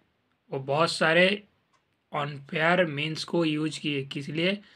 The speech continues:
रिच बनने के लिए। ओके, बहुत सारे अनफेयर मीन्स को यूज़ किए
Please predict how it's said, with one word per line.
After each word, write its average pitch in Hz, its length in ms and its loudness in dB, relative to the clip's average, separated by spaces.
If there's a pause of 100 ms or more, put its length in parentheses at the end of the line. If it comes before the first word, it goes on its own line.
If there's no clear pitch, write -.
(440)
रिच 160 240 2
बनने 135 360 -2
के 123 120 -8
लिए। 120 260 -12 (800)
ओके, 165 260 -2 (640)
बहुत 143 220 0
सारे 170 520 2 (1600)
अनफेयर 165 680 2 (160)
मीन्स 147 320 -6
को 170 220 0
यूज़ 165 420 2
किए 180 420 2